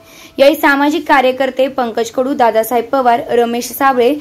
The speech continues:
गुरुवामन, मनोज खाटेकर, अविष्कार साबळे, प्रणव साबळे,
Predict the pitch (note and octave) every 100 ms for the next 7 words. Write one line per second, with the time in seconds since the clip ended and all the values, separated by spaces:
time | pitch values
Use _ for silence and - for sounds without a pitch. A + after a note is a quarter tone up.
0 | - - B3 D4 E4+ D#4+ C#4 C4+ C#4 B3
1 | A3+ A#3 - B3 A#3+ C#4+ B3+ A#3+ - A3+
2 | A#3+ B3 - - B3 B3 - - C4 A#3+
3 | A#3+ D4 - - - C#4+ C#4+ E4+ F4+ E4+
4 | C4+ A#3+ A#3